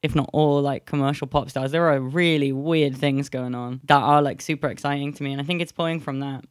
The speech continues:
world as well as, like, yeah, obviously the, like, uh, post,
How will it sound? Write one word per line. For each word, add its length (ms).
world 460
as 200
well 280
as, 240
like, 240
yeah, 160
obviously 320
the, 140
like, 280
uh, 280
post, 640